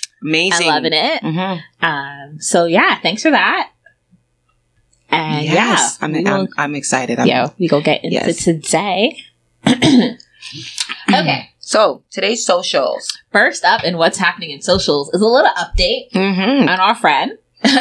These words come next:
Speaker 2: Gorilla
Speaker 1: Gorilla
Speaker 2: Glue
Speaker 1: Glue.
Speaker 2: Girl.
Speaker 1: Gorilla Glue Girl.
Speaker 2: So we've seen, you know, our episode, what, two?
Speaker 1: Episode two.
Speaker 2: <laughs>
Speaker 1: Yeah, episode two.
Speaker 2: Our friend from episode two
Speaker 1: Mm-hmm.
Speaker 2: is back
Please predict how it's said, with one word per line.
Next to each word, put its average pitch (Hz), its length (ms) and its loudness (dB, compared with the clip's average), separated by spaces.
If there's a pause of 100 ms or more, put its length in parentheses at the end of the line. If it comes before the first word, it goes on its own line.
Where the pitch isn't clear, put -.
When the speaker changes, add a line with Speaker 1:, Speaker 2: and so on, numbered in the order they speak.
Speaker 2:
Gorilla - 0 -
Speaker 1:
Gorilla 113 400 2
Speaker 2:
Glue 190 160 2
Speaker 1:
Glue. 208 80 4
Speaker 2:
Girl. 359 320 4 (800)
Speaker 1:
Gorilla 160 460 0
Glue 202 280 2
Girl. 208 300 2 (100)
Speaker 2:
So 190 160 2
we've 190 140 2
seen, 185 400 -2
you 202 100 4
know, 170 500 4 (580)
our 151 400 2 (140)
episode, 208 440 2
what, 147 200 2
two? - 240 4 (340)
Speaker 1:
Episode - 360 0
two. 143 320 0
Speaker 2:
<laughs> - 80 -20
Speaker 1:
Yeah, 160 240 2 (120)
episode 202 380 0
two. 185 240 -10
Speaker 2:
Our 269 160 6
friend 254 300 2
from 330 180 2
episode 262 600 0
two 254 420 4 (1080)
Speaker 1:
Mm-hmm. 170 220 2
Speaker 2:
is 233 260 2
back 190 340 0